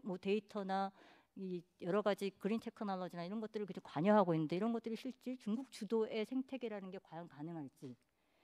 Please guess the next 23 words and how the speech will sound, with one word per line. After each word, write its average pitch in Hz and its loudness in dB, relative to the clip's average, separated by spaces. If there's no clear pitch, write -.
이것들이 226 2
실질적으로 208 -4
서구 294 -4
주도의 226 2
경제 175 0
블락이나 170 0
서구 214 -6
주도의 190 -4
기술 214 -6
블락이라는 180 2
걸 170 -2
과연 196 -4
컴피터티브니스한지 196 -6
하는 214 2
게 190 8
두 180 -2
번째고요. 156 2
세 254 0
번째는 254 8
기-, - -12
자립자각 277 4
말씀을 208 2
하셨는데, 190 -2